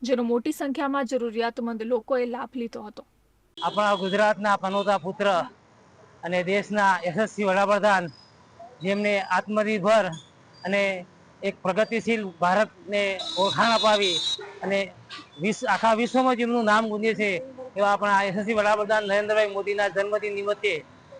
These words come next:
Speaker 2: અમે ભૂખ્યાને ભોજનમાં, અમારી સંસ્થા લગભગ છેલ્લા આઠ વર્ષથી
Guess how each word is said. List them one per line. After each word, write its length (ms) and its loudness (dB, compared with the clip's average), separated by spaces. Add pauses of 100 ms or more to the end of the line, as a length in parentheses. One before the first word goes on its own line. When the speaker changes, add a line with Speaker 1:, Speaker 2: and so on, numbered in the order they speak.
(120)
Speaker 2:
અમે 180 0
ભૂખ્યાને 420 0
ભોજનમાં, 560 0 (300)
અમારી 280 -2
સંસ્થા 360 0
લગભગ 300 0
છેલ્લા 420 0
આઠ 220 4
વર્ષથી 500 0